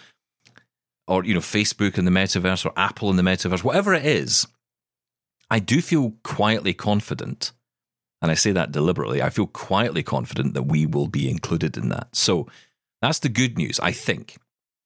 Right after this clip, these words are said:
I certainly hope so. I know there's lots of great projects going on around the world that are pushing that. So that's one thing. But I, I suppose the bigger question for me is, do we even want this? But I think we have to see application, don't we? We have to see what it's going to look like, what it's going to do.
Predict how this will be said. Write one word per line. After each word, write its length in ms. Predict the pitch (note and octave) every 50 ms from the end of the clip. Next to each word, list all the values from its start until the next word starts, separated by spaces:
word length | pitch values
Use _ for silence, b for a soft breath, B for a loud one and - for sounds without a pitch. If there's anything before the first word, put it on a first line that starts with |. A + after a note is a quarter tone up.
| b b b _ _ _ -
I 20 |
certainly 320 | - - A#2 G#2+ G#2+ G#2
hope 240 | E2 F2 F2 - -
so. 260 | - - D2+ D2+ E2
I 60 | F2 E2
know 80 | F#2
there's 140 | A2 G2+ F#2+
lots 180 | G2 F#2 - -
of 80 | D#2+
great 220 | F2 E2 E2 D#2 -
projects 560 | - E2 D#2+ D#2+ E2 - E2+ D#2 - - -
going 240 | - D#2 D2+ D2 D2
on 80 | D2+
around 240 | D2+ D2 D2+ D2 -
the 80 | D2 D2
world 240 | D2 D2 D2 D2+
that 60 | C2+ C#2
are 40 |
pushing 480 | - - - - G2+ - - - D2+ D2
that. 300 | C2+ C2 G#1+ G1+ - -
So 160 | - - F#2
that's 340 | G#2 C#3 E3 E3+ - - -
one 220 | G#2+ G2+ F#2+ F#2
thing. 240 | F2+ - - - D#2
But 200 | - A#2 A#2+ - _
I, 160 | - A#2 A#2 A2
I 180 | C3 A#2+ G#2+ -
suppose 380 | - - - - - D#3+ D#3 C3
the 60 | F2+
bigger 200 | E2+ G2 G#2+ A2
question 400 | F2+ - - E2+ D#2 - - D2+
for 100 | - E2
me 160 | D#2 D#2 D2
is, 140 | D2 D2+ - B B B B B _ _ _ _ _ _ _
do 80 | D2+ -
we 100 | D#2+ F#2
even 260 | G#2 F#2 D#2 C2+ A#1+
want 280 | A#1+ C#2+ E2 F#2+ - -
this? 340 | F2 - - - - - - _ _ _ _ _ _ _ _ _ _ _ _ _ _ _ _ _ _ _ _ _ -
But 80 | -
I 40 | A#2+
think 140 | C3 F3+ D#3
we 80 | C#3 G#2
have 120 | G#2 -
to 80 | - -
see 120 | - -
application, 560 | D3+ C#3+ - - - - C3+ - - - C3+
don't 140 | - D#2+ C2+
we? 100 | G#2+ A2
We 100 | A2+ D#2
have 140 | - - -
to 80 | -
see 220 | - - - - D2
what 180 | D2+ D2+ D#2
it's 140 | D2+ C#2+ -
going 220 | - D#2+ C#2+ C#2+ -
to 100 | - -
look 240 | D2 D2+ - -
like, 240 | - D#2 D2+ - -
what 100 | F2 E2+
it's 140 | D2+ C#2+ -
going 180 | - D#2 D#2 D2+
to 120 | - D2
do. 360 | - - - D#2+ C#2+ C#2+ C#2+